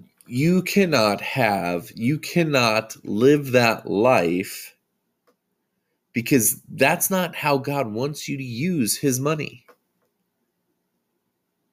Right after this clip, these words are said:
Not when there is so much pain in poverty.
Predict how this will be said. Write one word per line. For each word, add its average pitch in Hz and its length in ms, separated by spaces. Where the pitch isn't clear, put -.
Not 190 320
when 208 200
there 143 200
is 127 200
so 135 160
much 123 320
pain 101 600
in 120 180
poverty. 117 680